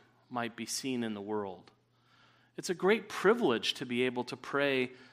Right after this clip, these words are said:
that way. It's the first petition of the Lord's Prayer for a reason. Because it concerns our God and his name.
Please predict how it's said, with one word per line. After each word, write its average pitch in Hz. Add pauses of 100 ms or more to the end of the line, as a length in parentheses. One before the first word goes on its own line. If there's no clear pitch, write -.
(140)
that 123
way. 131
It's 135
the 151
first -
petition 139 (380)
of 131
the 127
Lord's 131
Prayer 156
for 123
a 123
reason. 147 (1600)
Because 226
it -
concerns 139
our 120
God 107
and 113
his 113
name. 98